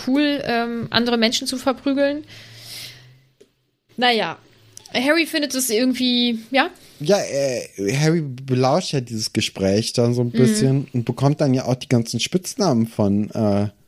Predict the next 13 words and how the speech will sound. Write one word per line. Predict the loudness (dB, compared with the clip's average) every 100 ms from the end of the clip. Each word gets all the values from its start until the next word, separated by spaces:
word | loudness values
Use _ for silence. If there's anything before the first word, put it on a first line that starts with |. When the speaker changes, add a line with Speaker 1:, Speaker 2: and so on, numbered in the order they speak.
| _
Speaker 2:
von | -2 2
Dudley | 2 2 2 2
mit. | 2 2 0 -10 -20 -20 -20 _ -2
Äh, | 2 2
er, | 4 4 4 2
Speaker 1:
Mhm. |
Speaker 2:
er | 2
heißt | 2 2
ja | 0 0 -4
unter | 0 2 2
anderem | 0 0 0 0 2 2 -2
Big | 0 0 0 -8
D. | -2 2 2 0